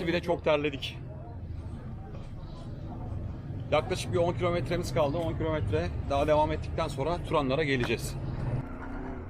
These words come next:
Speaker 1: Saat yedi buçuğu geçti. Ve yaklaşık dört yüz kilometrelik bir yol yaptık. Hedefimize yaklaşmaya on kilometre gibi bir yol kaldı. Turanlara gidiyoruz fakat bende pil bitti.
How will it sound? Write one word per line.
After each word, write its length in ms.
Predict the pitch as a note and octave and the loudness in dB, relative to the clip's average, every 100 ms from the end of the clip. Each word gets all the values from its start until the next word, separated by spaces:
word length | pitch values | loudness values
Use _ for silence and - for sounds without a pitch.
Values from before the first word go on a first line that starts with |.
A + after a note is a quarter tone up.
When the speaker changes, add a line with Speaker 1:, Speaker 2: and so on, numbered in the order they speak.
| - - - - - - - | -8 -8 -6 -6 -6 -8 -8
Speaker 1:
Saat 340 | - C#3+ C#3 D3+ | 4 12 12 10
yedi 200 | C#3+ D3 | 4 4
buçuğu 280 | C#3+ D#3 D3+ | 2 4 6
geçti. 400 | D3 C3+ D#3 C3 - - - - - - - - - - - - - - - - - - - - - - - - - | 6 6 4 4 2 -2 -10 -12 -14 -14 -12 -12 -10 -10 -10 -12 -12 -10 -10 -12 -12 -12 -14 -14 -14 -12 -12 -12 0
Ve 340 | B2 D3+ G#2+ - - - - - - - - | 6 8 6 -2 -8 -12 -12 -12 -12 -12 0
yaklaşık 680 | C3 B2+ A#2 - G#2+ - - | 2 4 2 0 -4 2 8
dört 220 | - - | 8 6
yüz 100 | - | 0
kilometrelik 640 | C#3 C3 B2 C3 C3 - | 4 6 6 6 6 4
bir 60 | C3+ | 4
yol 260 | C#3 C3 | 6 8
yaptık. 520 | B2 - - - - - - - - - - - - - - | 8 6 0 0 -2 -6 -10 -12 -12 -12 -12 -12 -10 -6 2
Hedefimize 540 | A#2 B2+ - B2+ C#3+ | 6 6 6 4 8
yaklaşmaya 580 | C#3 A#2+ C#3+ B2 C#3 C#3 | 10 10 6 6 4 6
on 100 | C3+ | 6
kilometre 520 | C3 C#3 D3 C3 C#3 | 6 4 6 6 2
gibi 240 | C3 C#3 C3 | 2 4 4
bir 40 | |
yol 160 | C3 C3 | 6 6
kaldı. 380 | A#2+ B2 A2+ B2+ - - - - - - - | 6 4 4 0 -4 -8 -8 -8 -10 -14 -6
Turanlara 440 | - D3 C#3 C#3 C3+ | 10 12 12 12 10
gidiyoruz 300 | B2 C3+ - | 8 6 6
fakat 400 | B2+ D3 C#3+ - C3+ | 8 10 8 4 2
bende 240 | C3 C#3 | 6 4
pil 200 | - C3 | 2 2
bitti. 300 | B2 - A#2 | 2 2 2